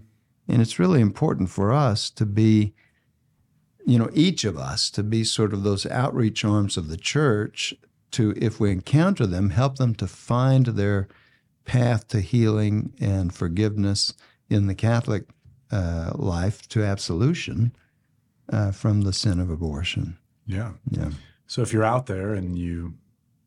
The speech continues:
Speaker 2: you have that, you're carrying that weight, please reach out to us.
Speaker 1: Carrying that weight or know someone who is. You know,
Speaker 2: Yeah.
Speaker 1: it's often the case that, that, uh, someone you know, friend or family member,
Speaker 2: Mm-hmm.
Speaker 1: coworker, something.
Speaker 2: Absolutely.
Speaker 1: Yeah.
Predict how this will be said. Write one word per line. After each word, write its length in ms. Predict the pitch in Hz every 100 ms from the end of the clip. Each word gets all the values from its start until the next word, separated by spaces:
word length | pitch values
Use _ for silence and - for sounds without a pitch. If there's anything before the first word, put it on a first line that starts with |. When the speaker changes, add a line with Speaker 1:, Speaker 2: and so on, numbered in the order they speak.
| _ _ _
Speaker 2:
you 120 | - 98
have 240 | 104 120
that, 180 | 104 92
you're 160 | 104 98
carrying 340 | - 110 135
that 220 | 87 80 85
weight, 360 | 87 98 -
please 220 | - 104 101
reach 160 | 98 95
out 200 | 101 -
to 120 | -
us. 300 | 101 - -
Speaker 1:
Carrying 340 | - 135 156 160
that 180 | 151 139
weight 200 | 147 165
or 60 |
know 200 | 147 202
someone 360 | 240 117 101 87
who 140 | 87
is. 340 | 67 - - - 131
You 180 | 107 107
know, 80 |
Speaker 2:
Yeah. 60 | 123
Speaker 1:
it's 100 | 131
often 320 | 107 131 131
the 80 | 123
case 400 | 107 113 110 -
that, 220 | 107 107 _ _ -
that, 400 | 110 107 - -
uh, 220 | 107 104
someone 480 | - 127 117 117 110
you 120 | 110
know, 540 | 107 120 139 95 82 117
friend 560 | - - 110 110 110
or 60 | 110
family 400 | 110 101 110 107
member, 320 | 107 123 127
Speaker 2:
Mm-hmm. 160 | 113 107
Speaker 1:
coworker, 440 | 104 104 - -
something. 540 | - - 95 104 113 - _ -
Speaker 2:
Absolutely. 540 | 123 - 104 117 82 - _ _ _ _ _ -
Speaker 1:
Yeah. 200 | 101